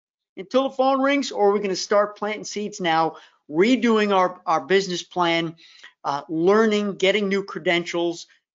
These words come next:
You know, there's a million things we could be doing. We could be running hard. We could be sprinting rather than sort of sitting it out and waiting. And that's why I brought you here today, Britton, because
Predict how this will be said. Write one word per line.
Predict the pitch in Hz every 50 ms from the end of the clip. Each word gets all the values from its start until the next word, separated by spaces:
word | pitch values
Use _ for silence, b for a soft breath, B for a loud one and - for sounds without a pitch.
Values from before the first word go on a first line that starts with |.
| _ -
You | 202
know, | 185 165
there's | 160 160 151
a | 156
million | 147 156 190 247 302 302 311 277 247 190 -
things | - 156 151 139 -
we | 143 143 131
could | - - 147 135
be | 127 135 123
doing. | 123 165 185 196 175 131 117 _ _ _ -
We | 143
could | - 170 156
be | 139 147
running | 139 135 139 165 180 180 175 160 139 - -
hard. | 180 190 185 156 131 - -
We | 131
could | - - 143 -
be | 147
sprinting | 127 - - - - 277 294 269 - - 135 113 113 _ _ _ _ _ _
rather | 139 139 143 147 139
than | 139 135 139 131
sort | 127 - 156 151 131 131
of | -
sitting | - - 180 156 135
it | 135 123 131
out | 139 139 135 127 -
and | 120 113
waiting. | 104 131 143 151 147 127 120 123 B B B B B B B B B
And | 139 147 151 147 143 143 - -
that's | 196 233 240 - -
why | 233 202 170 156 151 - _ _ _ _ -
I | 156 160
brought | 160 - 175 175 170 - 160
you | 147
here | 160 202 226
today, | 220 - - 131 123 117 113 _
Britton, | - 120 - - 165 180
because | 170 180 180 165 - - 170 160 165 160 -